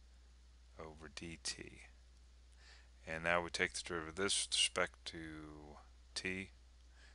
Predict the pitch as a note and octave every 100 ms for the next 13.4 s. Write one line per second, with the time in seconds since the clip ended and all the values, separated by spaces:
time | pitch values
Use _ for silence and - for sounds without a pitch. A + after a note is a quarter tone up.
0 | - - E2 - E2+ D#2+ D2 D#2+ D#2+ D#2+
1 | D#2 - - - - - - F#2+ G2 G#2+
2 | F#2 - - G#2 G2 - - D#2 D2 E2+
3 | - - - - - - G#2 - - E2
4 | D#2+ D#2+ D#2 - - - - - - -
5 | - - - - - - F2+ E2+ D2+ D#2
6 | F#2 - - - - - G#2 G#2+ G#2 G2+
7 | G2+ F#2 - - - - - - - -
8 | - - - - - - F#2+ G#2+ - F2+
9 | F2 F2 E2+ - - - - - - -
10 | - - - - - - - - E2 D#2
11 | D2+ D#2 C#2+ - D2+ C#2 - C#2+ D#2+ G#2
12 | A#2+ A#2 G#2+ F2 - F2 - - F#2 -
13 | F#2 F2 E2 F2